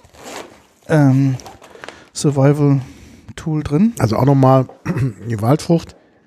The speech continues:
Speaker 2: verdünnt mit Spreequell Sprudel.
Speaker 1: Mhm.
Speaker 2: Also ist auch toll. Also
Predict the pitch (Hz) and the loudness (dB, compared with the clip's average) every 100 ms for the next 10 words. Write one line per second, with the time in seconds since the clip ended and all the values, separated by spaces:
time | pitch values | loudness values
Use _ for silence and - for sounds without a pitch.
0 | _ - 110 110 143 196 202 - _ _ | _ -6 -2 2 4 4 0 -8 _ _
1 | _ _ 127 120 - 123 151 - 147 127 | _ _ -8 -6 -2 0 2 2 0 0
2 | 120 131 185 226 - _ 156 151 254 - | 0 2 2 0 -6 _ -4 0 0 -4
3 | _ - _ _ _ _ _ - - 120 | _ -20 _ _ _ _ _ -10 -8 -6
4 | 117 - - 117 - 160 98 87 - - | -6 -6 -6 -6 0 0 2 -4 -14 -20
5 | - _ _ _ _ _ _ - _ _ | -20 _ _ _ _ _ _ -20 _ _
6 | - 110 113 107 | -2 0 2 0